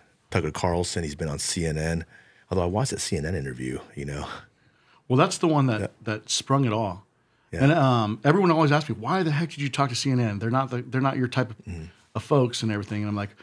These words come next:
Speaker 2: Well, that's exactly why I talked to them, you know,
Speaker 1: Yeah.
Speaker 2: 'cause I knew that if I got,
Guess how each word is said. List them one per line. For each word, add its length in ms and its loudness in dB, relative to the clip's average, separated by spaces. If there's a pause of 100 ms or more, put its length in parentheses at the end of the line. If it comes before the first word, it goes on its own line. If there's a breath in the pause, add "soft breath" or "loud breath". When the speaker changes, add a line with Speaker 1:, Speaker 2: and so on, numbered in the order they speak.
(340 soft breath)
Speaker 2:
Well, 100 0
that's 220 2
exactly 480 0
why 140 2
I 60 2
talked 260 2
to 60 -6
them, 240 -6
you 60 -4
know, 80 2
Speaker 1:
Yeah. 40 0
Speaker 2:
'cause 120 0
I 100 4
knew 240 8
that 160 4
if 160 0
I 80 2
got, 260 0